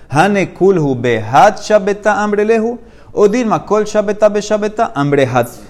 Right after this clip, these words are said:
Todo se decía en un solo Shabbat, todo completo. O cada Shabbat dividían un párrafo, cada Shabbat. Tashma ben escucha de Tania,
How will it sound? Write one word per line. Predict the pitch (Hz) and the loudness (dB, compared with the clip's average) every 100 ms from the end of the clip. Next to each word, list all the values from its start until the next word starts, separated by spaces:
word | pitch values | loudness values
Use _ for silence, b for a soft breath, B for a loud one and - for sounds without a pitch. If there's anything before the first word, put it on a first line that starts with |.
| - - | -20 -2
Todo | 196 240 226 | 4 4 4
se | 185 | 2
decía | 170 160 165 185 165 151 | 2 0 -2 2 2 2
en | 139 143 | -4 -4
un | 180 | -4
solo | 160 180 170 | -4 -4 -2
Shabbat, | 156 147 160 - | -2 0 0 2
todo | 156 190 196 | 2 4 4
completo. | 175 151 170 214 262 285 285 - - | 2 -2 0 0 0 0 -2 -12 -8
O | 202 233 233 | 0 2 2
cada | 233 220 226 | 2 4 4
Shabbat | 226 233 233 | 2 0 0
dividían | 247 262 254 208 | 0 -2 0 0
un | 214 | 0
párrafo, | 208 220 180 165 165 | 0 0 2 0 0
cada | 170 170 | 0 0
Shabbat. | 170 170 190 190 - | 0 -4 -4 -6 -4
Tashma | 180 156 156 | -4 -2 -4
ben | 147 139 | -4 -6
escucha | 135 135 127 107 | -6 -8 -6 -8
de | 95 | -6
Tania, | 151 170 160 151 | -6 -6 -6 -8